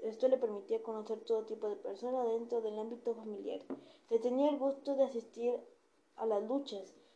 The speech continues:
Sin embargo, su papá no le permitía ir a este tipo de espectáculos, ya que no era considerado para mujeres. Debido a esto,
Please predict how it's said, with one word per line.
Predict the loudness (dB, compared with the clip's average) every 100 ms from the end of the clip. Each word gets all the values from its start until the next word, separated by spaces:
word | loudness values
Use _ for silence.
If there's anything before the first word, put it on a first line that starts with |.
| _
Sin | -2 2
embargo, | 6 8 8 6
su | 2
papá | 0 2
no | 2 4
le | 6
permitía | 6 2 -2 0 6 6
ir | 6 2 -2
a | 0 0
este | 0 -6
tipo | -6 -2 2
de | 2
espectáculos, | 0 -4 2 2 2 0 0
ya | 2 0 2
que | 2
no | 4
era | 2 2
considerado | 0 0 -2 2 2 2
para | 0 -4
mujeres. | -6 -4 -2 0
Debido | 0 0 0 4 6
a | 4
esto, | 2 2 2